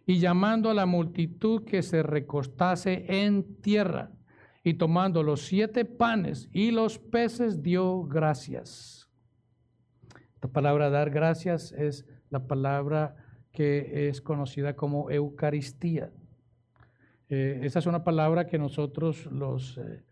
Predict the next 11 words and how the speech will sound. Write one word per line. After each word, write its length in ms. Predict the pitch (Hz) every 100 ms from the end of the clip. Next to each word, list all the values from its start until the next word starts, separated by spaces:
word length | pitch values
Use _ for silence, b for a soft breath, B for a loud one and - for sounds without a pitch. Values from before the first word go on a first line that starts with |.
| _
reformados 600 | - 135 165 156 160 170
no 80 | 160
utilizamos 600 | 156 170 160 147 156 165
mucho 340 | 160 170 196
porque 340 | 202 185 143 131 B B _
esa 280 | 160 180 -
palabra 320 | 156 156 165
Eucaristía 600 | 165 165 180 175 175 175
es 100 | 170
asociada 880 | 170 160 143 - 160 170 190 175 151
con 280 | - 135